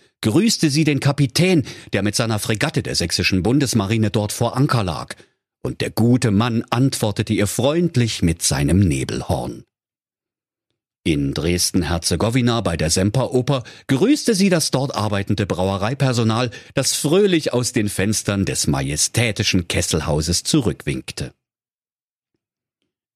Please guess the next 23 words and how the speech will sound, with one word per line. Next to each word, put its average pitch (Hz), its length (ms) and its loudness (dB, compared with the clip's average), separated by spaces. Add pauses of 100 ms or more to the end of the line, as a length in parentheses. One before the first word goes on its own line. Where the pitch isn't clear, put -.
Auch 98 240 0
die 113 180 2
sympathischen 117 720 2
Saurier 175 500 2
vom 76 260 -2
Saurierpark 98 760 0
Kleinwelka 110 580 2
Herzegowina, 85 760 0 (460)
die 135 180 -2
in 120 140 -6
den 120 220 -6
märchenhaften 107 720 0
alten 98 400 0
Zeiten 101 560 0
noch 95 320 0
allesamt 120 760 2
am 90 120 -2
Leben 98 320 2
waren, 92 340 -2 (320)
grüßten 190 560 2
das 151 180 -2
Fräulein 127 360 0
Margitta 123 540 0